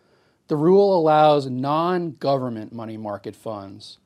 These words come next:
to impose a discretionary liquidity fee of up to two percent, which they can apply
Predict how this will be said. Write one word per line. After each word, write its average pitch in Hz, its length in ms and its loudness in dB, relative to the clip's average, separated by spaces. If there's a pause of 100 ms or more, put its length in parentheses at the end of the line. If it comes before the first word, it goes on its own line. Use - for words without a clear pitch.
(200)
to 135 160 -6
impose 127 380 -4
a 120 60 -6
discretionary 113 1200 -6
liquidity 117 480 -8
fee 107 480 -12
of 113 180 -12
up 170 180 -4
to 139 100 -10
two - 180 -10
percent, 117 580 -12 (720)
which - 180 -12
they 143 140 0
can 151 160 -4
apply 139 360 0